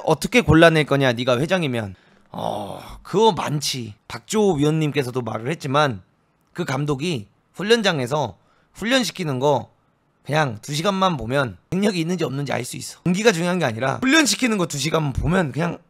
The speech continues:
그냥 알 수 있어. 얘가 능력이 있는지 없는지.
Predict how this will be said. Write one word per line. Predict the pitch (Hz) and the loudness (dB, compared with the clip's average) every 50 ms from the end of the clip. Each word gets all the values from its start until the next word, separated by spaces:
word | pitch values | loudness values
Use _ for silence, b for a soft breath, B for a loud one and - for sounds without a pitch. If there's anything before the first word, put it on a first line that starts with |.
| _ _ - | _ _ -6
그냥 | - 196 226 220 175 - _ _ _ - - - | 0 0 2 2 0 -4 _ _ _ -16 -8 -4
알 | - 180 208 208 | -2 0 0 0
수 | - - - 277 | 0 -2 0 -2
있어. | 226 147 - - 151 - _ - | -2 -2 -4 -10 -12 -14 _ -8
얘가 | 123 147 156 160 | -4 0 0 0
능력이 | 139 143 147 156 156 135 123 | 2 0 0 0 0 -2 -2
있는지 | 120 127 139 139 127 117 | -2 -2 -2 -4 -4 -4
없는지. | 107 104 107 104 98 - - - | -6 -6 -6 -8 -8 -10 -14 -20